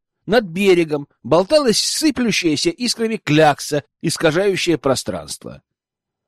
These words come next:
Рядом с ней дежурило несколько человек. В спокойное время пробоем запрещалось пользоваться, чтоб никто не знал, куда он ведет.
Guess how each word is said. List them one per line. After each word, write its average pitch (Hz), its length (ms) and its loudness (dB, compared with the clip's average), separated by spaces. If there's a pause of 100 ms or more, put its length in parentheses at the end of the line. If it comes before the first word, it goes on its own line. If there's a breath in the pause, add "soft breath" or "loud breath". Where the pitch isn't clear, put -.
(200)
Рядом 170 340 2
с - 140 -4
ней 277 160 2
дежурило 240 500 0
несколько 185 400 -2
человек. 87 640 -4 (1500)
В - 80 -8
спокойное 254 680 2
время 262 320 0
пробоем 226 480 2
запрещалось 196 680 0
пользоваться, 95 800 -4 (400)
чтоб - 240 -4
никто 226 360 0
не 143 140 0
знал, 196 300 -2
куда 175 360 2
он 151 260 0
ведет. 107 520 -4